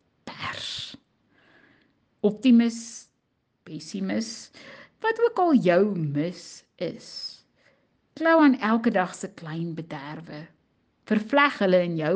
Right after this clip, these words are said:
gras wat jou vandag se mandjie vleg. Die lewe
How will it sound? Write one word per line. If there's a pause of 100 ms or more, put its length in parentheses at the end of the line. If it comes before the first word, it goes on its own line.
(100)
gras (100)
wat
jou
vandag
se
mandjie
vleg. (1120)
Die
lewe